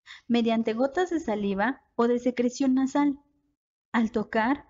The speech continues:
o estrechar la mano de una persona o al tocar un objeto o superficie con el virus, y luego tocarse la boca, nariz o los ojos sin lavarse las manos correctamente. También recuerden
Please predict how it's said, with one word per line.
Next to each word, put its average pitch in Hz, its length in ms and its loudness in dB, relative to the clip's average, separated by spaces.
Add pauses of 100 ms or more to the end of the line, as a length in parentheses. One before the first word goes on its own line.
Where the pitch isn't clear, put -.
(120)
o 247 80 2
estrechar 277 480 0
la 349 100 0
mano 269 320 2
de 254 140 0
una 247 320 0
persona 233 600 -4
o 247 100 2
al 254 120 0
tocar 302 300 0
un 392 160 -2
objeto 254 540 -4
o 226 100 -8
superficie 269 760 -6 (240)
con 233 220 0
el 269 120 2
virus, 294 460 0 (400)
y 262 80 2
luego 262 320 2
tocarse 240 720 0
la 196 140 -8
boca, 254 440 0 (320)
nariz 233 560 -2 (360)
o 262 80 2
los 220 280 0
ojos 208 360 -6 (160)
sin 320 320 2
lavarse 240 480 0
las 202 240 -4
manos 254 500 -2
correctamente. 175 960 -6 (960)
También 254 380 2
recuerden 262 680 0